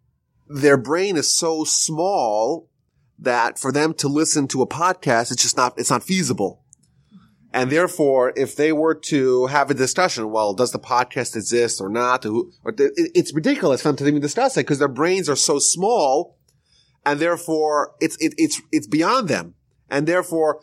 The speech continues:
if they don't understand it, they'll say, "Well, I don't understand it. It must not exist."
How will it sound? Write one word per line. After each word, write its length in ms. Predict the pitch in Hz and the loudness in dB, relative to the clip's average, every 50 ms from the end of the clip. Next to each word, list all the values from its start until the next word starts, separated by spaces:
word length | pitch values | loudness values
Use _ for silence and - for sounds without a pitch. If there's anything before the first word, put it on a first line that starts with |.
| _ - | _ -4
if 140 | - 151 131 | -4 -2 0
they 60 | 160 | 0
don't 120 | 185 226 233 | 0 0 0
understand 440 | 196 165 147 - - 147 135 135 | 0 0 -2 0 0 0 2 2
it, 40 | 147 | 2
they'll 100 | 139 147 | 2 2
say, 140 | 139 - 147 | 0 2 0
"Well, 140 | 139 131 123 | 2 2 2
I 60 | 127 | 2
don't 100 | 135 143 | 2 0
understand 280 | 143 131 - 180 165 120 | -2 -2 -2 -2 -2 0
it. 20 | |
It 40 | 101 | -2
must 160 | 107 107 - | -4 -4 -4
not 120 | 113 101 | -4 -4
exist." 480 | 98 95 117 139 117 92 - - - | -4 -2 0 0 0 0 -2 -8 -14